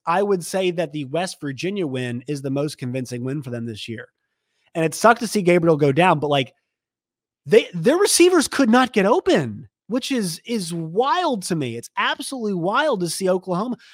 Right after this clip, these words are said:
Like, Drake Stoops is not getting a ton of separation. He's their best wide receiver. And God love him, but, like, you're Oklahoma, man.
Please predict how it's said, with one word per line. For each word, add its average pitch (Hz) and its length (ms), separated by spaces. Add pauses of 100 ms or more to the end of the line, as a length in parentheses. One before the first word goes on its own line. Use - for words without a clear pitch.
(100)
Like, 214 180
Drake 359 320
Stoops 339 540
is 185 180
not 202 200
getting 175 140
a 143 40
ton 208 140
of 277 60
separation. 135 460 (200)
He's 359 220
their 392 140
best 359 280
wide 339 200
receiver. 370 680 (1200)
And 254 380 (140)
God 320 300
love 370 200
him, 381 140
but, 226 120
like, 196 240
you're 320 200
Oklahoma, 415 500
man. 254 280